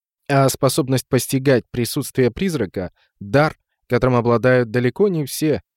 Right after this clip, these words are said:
таится в теплой тьме внутриутробных биологических жидкостей, гораздо глубже сознающего разума. Это было оригинально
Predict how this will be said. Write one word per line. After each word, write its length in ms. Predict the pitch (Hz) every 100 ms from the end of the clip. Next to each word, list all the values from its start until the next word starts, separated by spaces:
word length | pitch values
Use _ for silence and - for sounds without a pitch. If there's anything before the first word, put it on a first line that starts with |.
| _ _
таится 440 | 117 123 160 - 107
в 60 |
теплой 460 | - 147 151 107 92
тьме 340 | - 131 147
внутриутробных 1000 | 107 113 139 117 107 98 123 143 127 107
биологических 720 | 101 110 107 107 147 - 117 98
жидкостей, 640 | 135 135 104 - - 95 - _ _ -
гораздо 360 | 156 175 156
глубже 600 | 131 147 185 143 113 107 - _
сознающего 1000 | - 135 120 127 117 120 120 - 113 110
разума. 460 | 107 92 - - - _ _ _ _ -
Это 200 | 175 180
было 260 | 170 170
оригинально 840 | 165 151 156 151 160 160 151 143